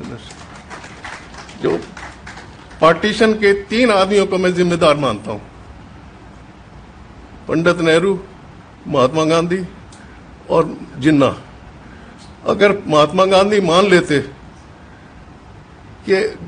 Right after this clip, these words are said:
जिन्ना ने ये स-, सजेस्ट किया था कि पांच साल में दो साल हमें Prime Ministership दी जाए India की, तीन साल जवाहरलाल रहे,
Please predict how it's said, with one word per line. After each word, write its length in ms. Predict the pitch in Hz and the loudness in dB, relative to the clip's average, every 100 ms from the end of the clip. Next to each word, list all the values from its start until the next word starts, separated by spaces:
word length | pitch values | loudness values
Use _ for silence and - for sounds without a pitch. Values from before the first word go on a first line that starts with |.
| - - - | -18 -20 -12
जिन्ना 540 | 127 170 180 202 202 156 - - | 0 2 4 4 2 -2 -10 -2
ने 120 | 180 | 2
ये 220 | 185 190 | 4 2
स-, 340 | 196 - - 175 | 0 -8 -6 -4
सजेस्ट 640 | 151 - 165 165 185 - | -4 -4 -2 0 -2 -2
किया 200 | 170 151 | 0 0
था 300 | 143 165 180 - - - - - - - - | 0 -6 -8 -16 -20 -20 -20 -20 -20 -20 -4
कि 80 | 180 | -4
पांच 400 | - 170 190 185 | 0 2 2 2
साल 240 | 185 175 | 2 2
में 260 | 175 185 156 | 2 0 0
दो 160 | 175 | 0
साल 240 | 175 190 180 | 2 2 2
हमें 320 | 135 143 170 - - - - | 0 0 -2 -6 -18 -20 -6
Prime 240 | 156 165 | 0 2
Ministership 460 | 180 175 185 170 180 | 2 0 -2 -2 -4
दी 180 | 165 180 | 0 2
जाए 180 | 180 175 | 2 0
India 260 | 175 180 | 2 0
की, 180 | 180 190 180 - - - - | 0 -6 -8 -16 -20 -20 -6
तीन 200 | 170 185 | 0 2
साल 280 | 180 175 165 139 | 4 2 0 -2
जवाहरलाल 500 | 160 143 147 139 117 | 0 0 2 0 0
रहे, 200 | 110 | -4